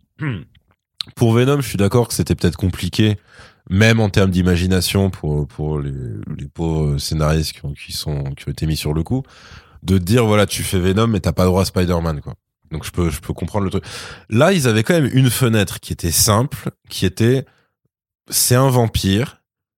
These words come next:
et théoriquement, vous auriez pu aller un peu vers l'horreur, mais juste un peu, même sur la forme. Et même ça, ils s'en saisissent jamais, sauf pour te dégoûter du truc et te dire, bah,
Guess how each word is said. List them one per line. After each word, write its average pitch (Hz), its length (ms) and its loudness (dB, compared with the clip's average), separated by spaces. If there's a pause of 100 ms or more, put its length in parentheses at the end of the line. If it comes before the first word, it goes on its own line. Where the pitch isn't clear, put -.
(680)
et 92 100 0
théoriquement, 110 760 2
vous 113 200 -2
auriez 90 220 2
pu 113 300 2
aller 104 360 2
un 120 160 4
peu 131 220 0
vers 117 280 0
l'horreur, 87 360 0
mais 92 100 0
juste 117 280 0
un 120 80 2
peu, 104 180 -2
même 95 160 0
sur 95 180 -2
la 95 100 0
forme. 80 320 -2 (760)
Et 101 100 2
même 131 200 4
ça, 151 180 2
ils 151 100 2
s'en 95 160 -2
saisissent 92 640 -2
jamais, 101 460 2
sauf 127 300 0
pour - 180 -4
te - 100 -2
dégoûter 110 540 2
du 98 100 0
truc 147 380 -2
et 90 80 -2
te - 160 -4
dire, 113 240 2
bah, 87 240 0